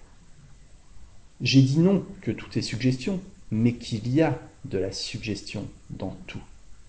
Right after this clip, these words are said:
Sans doute, l'hydrothérapie, l'électricité, la balnéothérapie, le massage, peut-être la ma-, métallothérapie, peut-être même la suspension, ont une action incontestable par eux-mêmes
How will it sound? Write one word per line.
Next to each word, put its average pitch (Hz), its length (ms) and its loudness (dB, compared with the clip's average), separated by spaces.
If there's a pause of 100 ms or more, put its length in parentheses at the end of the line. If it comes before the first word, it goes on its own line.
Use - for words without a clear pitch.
(380)
Sans - 260 2
doute, 208 380 2
l'hydrothérapie, 123 840 2
l'électricité, 113 640 0
la 110 100 6
balnéothérapie, 123 800 2
le 104 120 4
massage, 131 560 2
peut-être 143 560 2
la 98 80 0
ma-, 101 180 0 (540)
métallothérapie, 120 880 2 (480)
peut-être 160 480 6
même 135 260 6
la 95 140 2
suspension, 135 720 -6 (160)
ont 113 80 -2
une 120 220 -2
action - 420 -2
incontestable 131 840 0
par 104 240 -4
eux-mêmes 120 380 4